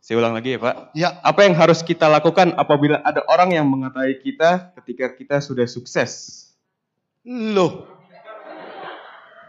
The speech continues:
Speaker 2: Maksudnya ada orang mengatai kita lagi sukses?
Speaker 1: Udah,
Speaker 2: Gak ada
Speaker 1: iya.
Speaker 2: urusan dengan orang itu. Sama sekali gak usah takut. Orang sukses, baik hati loh, dianggap nipu.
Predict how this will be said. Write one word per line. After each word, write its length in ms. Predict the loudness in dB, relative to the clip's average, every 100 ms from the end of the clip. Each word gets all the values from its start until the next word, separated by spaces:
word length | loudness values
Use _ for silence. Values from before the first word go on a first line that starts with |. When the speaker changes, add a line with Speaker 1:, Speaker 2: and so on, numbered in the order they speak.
| _ -20 -20 -20 -20 -10
Speaker 2:
Maksudnya 580 | 2 2 4 2 2 2
ada 240 | 2 4
orang 220 | 4 4 0
mengatai 400 | -2 0 0 -2
kita 240 | -2 -2
lagi 240 | -2 -4
sukses? 400 | -10 0 0 0 _ _ -20 -20 -20 _ _ -12
Speaker 1:
Udah, 160 | 0
Speaker 2:
Gak 60 | 4
ada 60 | 6
Speaker 1:
iya. 80 | 4
Speaker 2:
urusan 320 | 4 4 4
dengan 220 | 6 6
orang 160 | 6 4
itu. 160 | 2 0 -4 -16 -20 -20 -20 _ _
Sama 240 | 0 2 2
sekali 400 | 2 4 4 4
gak 160 | 2
usah 100 | 4
takut. 380 | 2 2 4 2 2 -14 _ _ _ _ _ _ -20 -20 _ _ _ 2
Orang 320 | 6 6 4
sukses, 720 | 0 0 2 2 2 -4 -18 _ _ _ _ _
baik 240 | 4 4
hati 400 | 6 4 4 0
loh, 200 | 0 -4 -12 _
dianggap 320 | -2 0 0 -4
nipu. 360 | -8 -8 -12